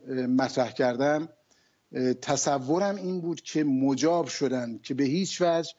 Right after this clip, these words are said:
این موضوع نه طراحی بوده و نه ساختگی دلایل کافی و محکمی هم برای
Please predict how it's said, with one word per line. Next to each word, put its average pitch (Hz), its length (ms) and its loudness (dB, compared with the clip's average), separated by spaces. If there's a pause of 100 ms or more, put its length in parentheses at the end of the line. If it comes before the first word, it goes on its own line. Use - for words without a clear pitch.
(480)
این 156 180 2
موضوع 139 440 2
نه 143 120 2
طراحی 127 560 0
بوده 165 540 0 (320)
و 143 100 0
نه 170 120 2
ساختگی 190 800 -2 (600)
دلایل 151 580 2
کافی 180 560 -4
و 165 460 2
محکمی 180 520 -2
هم 165 220 0
برای 151 640 2